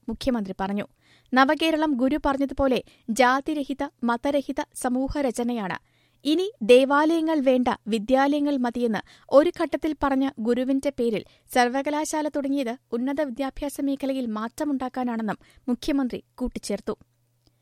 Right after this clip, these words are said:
ഗുരുവിന്റെ കർമ്മമണ്ഡലമായിരുന്ന തമിഴ്നാട്ടിൽ നിന്നും തീർത്ഥാടന സമ്മേളനത്തിന് ഡി എം കെ നേതാവ് കനിമൊഴി എത്തിയതിനെ മുഖ്യമന്ത്രി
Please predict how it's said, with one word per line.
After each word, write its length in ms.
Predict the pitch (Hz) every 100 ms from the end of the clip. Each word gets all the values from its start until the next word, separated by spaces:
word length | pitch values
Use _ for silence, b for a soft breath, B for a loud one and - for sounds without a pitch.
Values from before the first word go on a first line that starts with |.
| _ _ _ -
ഗുരുവിന്റെ 500 | 240 311 339 392 415 392
കർമ്മമണ്ഡലമായിരുന്ന 1000 | 330 330 359 339 320 311 294 285 269 277 - -
തമിഴ്നാട്ടിൽ 600 | 269 269 262 302 294 302
നിന്നും 240 | 285 226 - _
തീർത്ഥാടന 460 | 247 254 - 277 285
സമ്മേളനത്തിന് 600 | 294 285 277 277 269 262 - b b
ഡി 80 | 226
എം 180 | 269 285 311
കെ 60 |
നേതാവ് 380 | 302 285 277 262 - 254
കനിമൊഴി 380 | 240 269 294
എത്തിയതിനെ 440 | 294 262 269 254 220
മുഖ്യമന്ത്രി 480 | 226 226 269 262 247